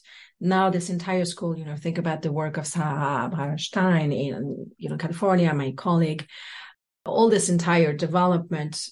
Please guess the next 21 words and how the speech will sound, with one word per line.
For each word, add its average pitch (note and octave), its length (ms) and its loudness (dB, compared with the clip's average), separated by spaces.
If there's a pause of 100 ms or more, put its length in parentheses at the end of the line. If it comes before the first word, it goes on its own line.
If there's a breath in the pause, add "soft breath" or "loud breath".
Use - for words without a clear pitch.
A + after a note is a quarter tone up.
(160)
of D#3+ 240 -4
historians B3+ 800 2
to F#3 120 -2
be F3+ 200 4
in A#3 380 2
conversation E3 680 -2
with D3+ 340 -4 (120)
historians F#3 500 2
of E3+ 160 0
the E3+ 160 0
Arab G#3 400 0
and D3 160 -2
Islamic G3+ 460 0
world, A3+ 340 4
and C#3+ 200 -6
people E3+ 260 -2
also E3 300 -2
looking F3+ 300 2
at F3+ 120 -2
Christianity, G#3+ 760 -2 (580 loud breath)
to B3 400 4